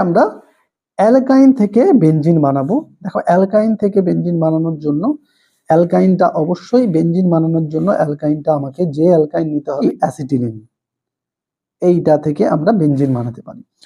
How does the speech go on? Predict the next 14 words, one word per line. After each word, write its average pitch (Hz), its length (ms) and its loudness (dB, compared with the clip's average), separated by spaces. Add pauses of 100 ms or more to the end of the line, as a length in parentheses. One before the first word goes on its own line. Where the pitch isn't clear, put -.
(400)
কপার 233 460 2 (760)
বা 147 300 0 (880)
আয়রন 202 440 4 (140)
নল, 131 220 2 (1400)
আয়রন 180 380 2 (140)
নলের 175 380 4
মধ্য 180 180 -2 (160)
দিয়ে 151 160 4 (120)
এই 160 140 -2
অ্যাসিটিলিনকে 175 720 -6
চালনা 151 320 -4
করতে 185 320 -10
হবে। 202 200 -4 (600)
আয়রন 151 340 -2